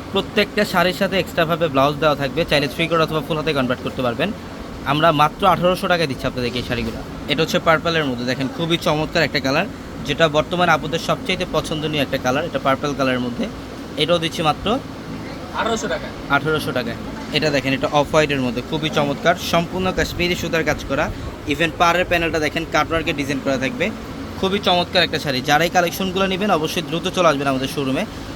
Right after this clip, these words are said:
Speaker 1: আমাদের শপ অ্যাড্রেসটা ঢাকা নিউ মার্কেট, গাউসিয়া মার্কেটের সাথে নূর ম্যানশন। আর নূর ম্যানশনের চারতলা হচ্ছে আপনাদের পূর্ণিমা শাড়ি, এবং এটা হচ্ছে ফুল ব্ল্যাকের মধ্যে।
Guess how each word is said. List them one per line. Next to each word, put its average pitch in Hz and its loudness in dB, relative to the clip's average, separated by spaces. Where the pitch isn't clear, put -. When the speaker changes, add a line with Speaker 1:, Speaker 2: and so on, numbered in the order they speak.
Speaker 1:
আমাদের 139 2
শপ 175 6
অ্যাড্রেসটা 185 0
ঢাকা 175 0
নিউ 185 0
মার্কেট, 185 -2
গাউসিয়া 147 0
মার্কেটের 143 -2
সাথে 160 0
নূর 147 -2
ম্যানশন। 127 -2
আর 127 0
নূর 170 4
ম্যানশনের 190 2
চারতলা 202 2
হচ্ছে - 0
আপনাদের 156 -2
পূর্ণিমা 170 -2
শাড়ি, 131 -4
এবং 127 0
এটা 143 -2
হচ্ছে 165 -2
ফুল 175 2
ব্ল্যাকের 156 2
মধ্যে। 120 -4